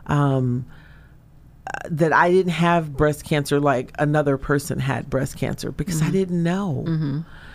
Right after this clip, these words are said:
Speaker 1: And so we do it for the women. We do it for the women who are diagnosed. We do it for the women who are not diagnosed.
Speaker 2: Mm-hmm.
Speaker 1: We do it for the community because we really want to save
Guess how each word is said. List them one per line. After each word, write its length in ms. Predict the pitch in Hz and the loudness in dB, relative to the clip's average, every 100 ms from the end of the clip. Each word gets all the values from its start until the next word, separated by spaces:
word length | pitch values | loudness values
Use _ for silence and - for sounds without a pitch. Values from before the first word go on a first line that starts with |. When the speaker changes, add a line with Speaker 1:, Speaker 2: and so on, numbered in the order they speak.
| - - - - 175 | -20 -20 -20 -4 -2
Speaker 1:
And 120 | 160 | 2
so 100 | 190 | 2
we 160 | 190 | 2
do 280 | 185 190 214 | 4 4 6
it 120 | 220 | 4
for 320 | - 180 180 170 | 2 2 4 4
the 140 | 156 | 2
women. 400 | 147 156 139 131 | 2 2 2 2
We 100 | 135 | 2
do 220 | 143 160 | 2 2
it 80 | 170 | 0
for 120 | 165 | 0
the 100 | 156 | 0
women 340 | 147 147 147 143 | 2 2 2 0
who 240 | 139 143 | 2 2
are 240 | - 139 151 | 2 2 2
diagnosed. 720 | 160 156 156 156 156 156 - | 2 0 0 0 0 -2 -2
We 80 | 151 | -2
do 220 | 151 156 | 0 0
it 80 | 156 | 0
for 120 | 156 | -2
the 120 | 147 | 0
women 260 | 143 147 147 | 0 0 0
who 160 | 143 | 0
are 140 | 135 127 | 0 0
not 400 | 127 123 - - | 0 0 0 0
diagnosed. 640 | 147 151 151 151 160 - - | 0 0 0 0 0 -6 -8
Speaker 2:
Mm-hmm. 220 | 156 147 | -6 -2
Speaker 1:
We 120 | 147 165 | 0 2
do 200 | 165 160 | 2 0
it 80 | |
for 160 | - 151 | 0 -2
the 80 | 143 | -2
community 640 | - 139 139 147 151 165 | -2 0 2 2 2 0
because 340 | 160 - 151 - | 0 -2 -4 -2
we 160 | 151 | -2
really 420 | 139 151 170 180 156 | 0 2 2 0 -2
want 340 | 143 147 151 - | 0 0 0 -2
to 140 | - | -4
save 640 | 151 - 156 151 143 139 | -4 -2 0 2 2 2